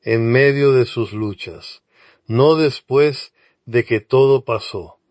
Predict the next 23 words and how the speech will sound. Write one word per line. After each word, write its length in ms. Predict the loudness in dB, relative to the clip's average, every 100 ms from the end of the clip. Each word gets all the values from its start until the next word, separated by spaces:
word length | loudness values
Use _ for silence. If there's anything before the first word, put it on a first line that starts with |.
| _
Y 140 | -2 0
lo 180 | 0
que 140 | 2 2
descubrió 880 | 2 0 -4 -4 0 2 2 0 -8 _ _ _
es 300 | -2 -2 0
lo 180 | -2 -2
que 160 | -6
quiero 480 | -6 0 2 2 -2
que 180 | -4 -2
lleves 500 | 0 2 2 -2 -6
hoy. 340 | -8 -8 -12 _ _ _ _
La 180 | -2 0
lámpara 760 | 2 2 0 -2 -2 -2 -4 -10 _ _ -6
no 240 | 0 0
necesita 800 | 2 0 -2 -6 -6 -6 -4 -6
sol 500 | -2 2 2 2 -6 _ _ _
para 280 | -2 0 0
encenderse. 960 | -4 -6 -6 -2 -2 -4 -10 -20 -20 _ _ _ -20 -20 _
Brilla 540 | 0 2 4 2 2
más 560 | 2 0 0 -4 -12 -20 _ _ -6
en 200 | -2 2
la 120 | 2
oscuridad. 1000 | 0 -2 -2 0 0 -2 -2 -6 -14